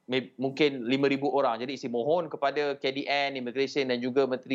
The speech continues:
Sumber Manusia. Mereka inilah kementerian-kementerian, uh, yang akan menilai melalui jawatankuasa pekerja asing yang dipengerusikan oleh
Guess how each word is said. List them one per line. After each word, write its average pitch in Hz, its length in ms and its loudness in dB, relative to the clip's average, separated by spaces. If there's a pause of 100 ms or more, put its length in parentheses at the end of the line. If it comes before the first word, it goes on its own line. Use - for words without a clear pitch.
Sumber 127 160 2
Manusia. 127 480 0 (560)
Mereka 135 240 2
inilah 175 400 2
kementerian-kementerian, 139 800 -2
uh, 127 400 4
yang 127 240 0
akan 131 160 -2
menilai 135 240 2
melalui 123 320 -2
jawatankuasa 127 640 0
pekerja 120 240 2
asing 135 320 -2
yang 120 80 0
dipengerusikan 123 480 0
oleh 120 320 2